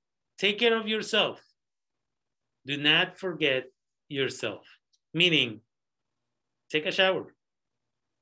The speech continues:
clean your house, brush your teeth. Something that seems to be simple, but when we are suffering, we tend to forget.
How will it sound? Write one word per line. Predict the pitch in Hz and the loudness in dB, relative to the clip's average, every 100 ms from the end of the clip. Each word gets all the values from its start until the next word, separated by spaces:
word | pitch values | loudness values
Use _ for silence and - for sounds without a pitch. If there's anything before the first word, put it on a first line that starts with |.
| _ _ _ _ _ _ _ | _ _ _ _ _ _ _
clean | - 175 185 | 2 4 4
your | 175 175 | 2 0
house, | 156 170 123 - - - _ - - - - - _ _ _ | 0 0 -2 -6 -14 -20 _ -20 -20 -12 -12 -12 _ _ _
brush | 127 151 147 - | 2 4 2 -2
your | 151 | -8
teeth. | - 156 120 - _ _ _ _ _ _ _ _ _ - - - - - | -6 -6 -6 -8 _ _ _ _ _ _ _ _ _ -20 -20 -20 -6 0
Something | 233 254 247 | 0 2 2
that | 220 196 | 2 2
seems | - 208 208 | 0 -2 -2
to | 208 | -2
be | 190 175 | -2 -4
simple, | - 202 156 104 101 _ | -2 -4 -4 -12 -14 _
but | 143 143 | -2 0
when | 147 139 | 0 0
we | 139 | -2
are | 123 | -2
suffering, | - 196 180 160 127 120 120 _ _ _ - | 0 0 2 0 -2 -4 -14 _ _ _ -4
we | 143 151 | -2 0
tend | 143 123 113 - | 0 -2 -4 -10
to | |
forget. | 113 123 107 107 | -10 -8 -6 -8